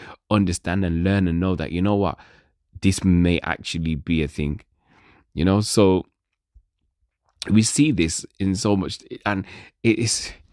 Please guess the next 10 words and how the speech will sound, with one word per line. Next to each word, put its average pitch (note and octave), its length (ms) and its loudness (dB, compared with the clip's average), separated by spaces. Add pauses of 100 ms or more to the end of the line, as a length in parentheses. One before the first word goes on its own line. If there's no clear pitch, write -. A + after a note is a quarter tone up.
(680)
looking B2+ 440 4
at E2+ 100 -2
it E2 160 -8 (100)
and G2 160 -4
seeing G2+ 420 0
that E2+ 180 -4 (200)
there's F#2+ 300 2
a F#2+ 60 0
hero's G2 480 0
v-, F2 260 -8